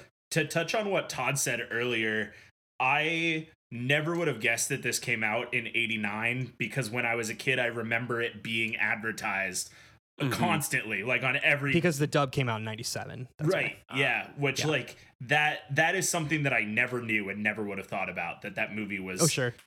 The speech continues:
Speaker 1: ten years older. Like, that, I
Speaker 3: Yeah.
Speaker 1: assumed that that came out in two thousand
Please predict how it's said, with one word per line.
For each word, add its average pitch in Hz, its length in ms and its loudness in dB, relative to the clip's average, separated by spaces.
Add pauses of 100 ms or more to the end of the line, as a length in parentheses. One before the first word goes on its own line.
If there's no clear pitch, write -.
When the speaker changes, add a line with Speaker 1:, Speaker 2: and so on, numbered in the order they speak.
Speaker 1:
ten 139 320 2
years 120 320 -2
older. 107 440 -2
Like, 135 180 0
that, 123 320 0 (340)
I 156 200 4
Speaker 3:
Yeah. 165 280 2
Speaker 1:
assumed 151 380 2
that 131 180 0
that 120 200 4
came 113 200 0
out 101 260 -4
in 110 220 0
two 113 220 -4
thousand 92 500 -4